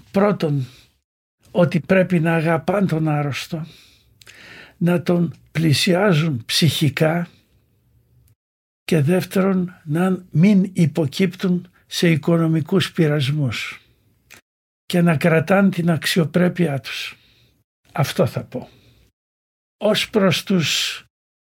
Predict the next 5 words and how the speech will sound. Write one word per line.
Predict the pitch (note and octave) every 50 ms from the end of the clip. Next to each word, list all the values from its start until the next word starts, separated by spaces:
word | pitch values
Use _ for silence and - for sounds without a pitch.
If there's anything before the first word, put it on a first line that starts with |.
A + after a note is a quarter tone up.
| _
υποψήφιους | _ - F3+ F3+ G3+ G3 - - - - C#4+ C#4+ B3 - - G3 E3 D3 C3+ B2+ A2+ A2 A#2+
δια | B2+ C#3 D3 C#3+
ιατρικήν, | C#3+ C#3+ D3 C#3+ C3+ - - B2 A#2+ A2 - E3 E3+ F#3 G3+ G3 - - _ _ _ _ _ _ _ _ _ _ _ _ _ _ _ _ _ _ _ _ _ _ _ _ _ _
εγώ | - - D3+ E3+ A3 G#3+ G3
θα | D#3 - - F#3+ E3+ E3 E3 D#3+ D#3+ -